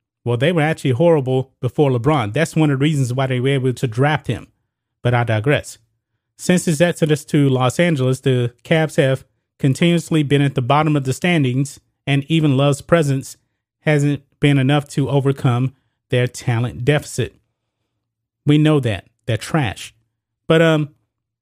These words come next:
this is the tweet here. Uh, somebody says, uh, sh-, "Show some love to,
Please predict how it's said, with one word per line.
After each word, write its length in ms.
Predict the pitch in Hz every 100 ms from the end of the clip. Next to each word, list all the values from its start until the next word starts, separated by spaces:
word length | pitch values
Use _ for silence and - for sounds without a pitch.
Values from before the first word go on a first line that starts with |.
| _ -
this 180 | 180 -
is 160 | 190
the 100 | -
tweet 300 | 143 175 156
here. 360 | 135 131 117 131 - _ _ _ _ -
Uh, 160 | 123
somebody 320 | 120 156 143 127
says, 260 | 147 127
uh, 260 | 127 120 123 117 _ _
sh-, 220 | - - - -
"Show 260 | - 175 160
some 480 | 156 165 147 143 127
love 240 | 139 143 -
to, 360 | 139 131 127